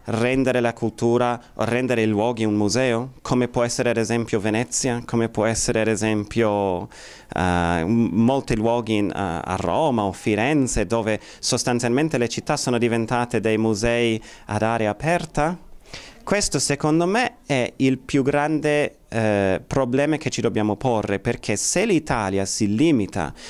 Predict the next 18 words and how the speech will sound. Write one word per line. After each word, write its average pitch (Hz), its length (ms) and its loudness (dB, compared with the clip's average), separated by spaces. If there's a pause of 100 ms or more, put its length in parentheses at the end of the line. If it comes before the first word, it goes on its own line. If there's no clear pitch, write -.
(300)
a 123 160 -2
conservare 123 1080 0
la 113 280 -2
cultura, 95 840 0 (460)
eh, 107 240 2
mettendola, 127 1080 2
mm, 113 260 -2
come 131 260 0
dire, 104 540 0
in 127 180 0
una 120 180 2
stasi 113 540 -2
temporale, 87 800 -4 (280)
per 117 240 -2
cui 120 380 0 (280)
nulla 117 340 2
deve 101 240 0
cambiare, 87 720 -2